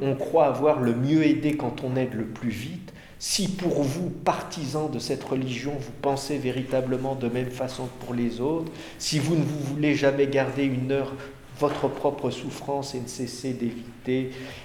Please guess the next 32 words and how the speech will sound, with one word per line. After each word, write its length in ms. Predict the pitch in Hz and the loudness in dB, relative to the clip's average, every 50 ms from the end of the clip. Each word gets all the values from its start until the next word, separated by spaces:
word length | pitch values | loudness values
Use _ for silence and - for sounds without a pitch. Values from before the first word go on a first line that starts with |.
| - - | -8 -8
et 120 | - 131 | -6 -6
cetera, 480 | - - 131 117 120 123 127 117 123 123 | -4 -4 -4 -2 0 0 0 2 2 0
et 100 | 117 120 | 0 -2
cetera, 480 | - - 113 - - 117 110 127 147 | -4 -8 -6 -2 -2 0 2 4 2
dans 160 | 151 135 135 | 4 2 0
ce 160 | 120 - - 143 | 0 2 0 0
cas, 320 | 131 - - - 156 151 | 0 0 2 4 4 4
vous 240 | - 120 123 117 123 | 4 2 -2 4 4
avez 240 | 135 123 - 135 131 | 4 4 6 4 2
au 140 | 127 117 - - | 2 2 0 0
cœur, 300 | - - 147 147 - - - - - - | 2 4 6 6 4 2 0 -4 2 2
outre 340 | 214 185 - - - 147 | 4 4 4 4 4 4
la 140 | 131 127 123 | 4 4 4
religion, 520 | 123 127 131 143 143 127 110 123 147 147 135 | 2 0 -2 -2 -2 -4 -4 -4 -4 -2 -2
la 120 | 117 113 | -2 -4
compassion, 720 | 120 - 131 127 - - 120 113 - - - 147 135 127 120 - - - - - - - - - - - - - - - - | -4 -4 -6 -4 -2 -2 -2 -2 -2 -6 -4 -4 -4 -4 -4 -6 -10 -14 -14 -14 -14 -14 -14 -16 -16 -16 -16 -16 -16 -2 4
euh, 160 | 135 123 123 | 4 6 6
une 140 | 120 120 120 | 6 4 2
seconde 460 | 117 - - 185 170 151 160 156 135 | 0 4 4 6 6 6 4 4 4
religion 760 | 127 113 127 127 120 123 117 - - 113 117 127 139 156 165 160 | 4 4 4 4 2 0 0 -2 -2 0 2 0 0 0 -2 -6
qui 100 | 165 - | -4 -6
est 40 | 120 | -6
peut-être 500 | 117 - 120 117 - 127 117 117 - - | -4 -2 -4 -2 0 0 -2 0 -2 -2
la 160 | 127 120 - | -2 -2 -2
mère 320 | 120 120 131 135 135 - - | -2 -2 -2 -2 -2 -2 -2
de 80 | 110 | -2
la 100 | 113 113 | -2 -4
première, 480 | 107 - - 113 110 113 113 131 143 139 | -4 -4 -4 -2 -2 2 2 2 2 2
j'entends 400 | - 127 120 110 - - 131 127 | 0 -2 -2 -4 -2 -4 -2 -2
le 120 | 127 110 90 - | -2 -4 -6 -8
culte 340 | - - 147 139 135 135 - | -10 -10 -10 -8 -6 -6 -6
du 140 | 113 110 113 | -6 -8 -8